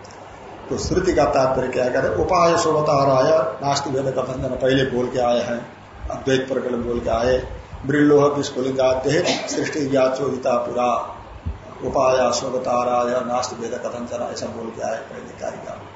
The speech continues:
ये जो सृष्टि की चर्चा जो हुई थी ज्ञान कांड से पहले, हाँ, सृष्टि है करके कहा गया था, मिट्टी का दृष्टांत दिया, लोहे का दृष्टांत दिया, हाँ,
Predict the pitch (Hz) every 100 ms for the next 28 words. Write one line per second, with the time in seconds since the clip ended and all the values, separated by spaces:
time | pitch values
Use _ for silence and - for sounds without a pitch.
0 | - - - - - - 208 202 143 -
1 | - - - - - - - 190 - 226
2 | 226 247 - 160 - 214 220 196 156 160
3 | 190 - 151 156 160 147 143 147 147 131
4 | - - 147 131 - - - - - -
5 | - - - - - - 127 120 - 147
6 | 160 151 160 147 147 147 135 127 127 123
7 | 110 - - - - - - - - -
8 | - 147 147 151 147 143 139 127 139 123
9 | 123 127 123 127 131 151 143 127 127 135
10 | 120 117 123 127 - - - - - -
11 | - - - - -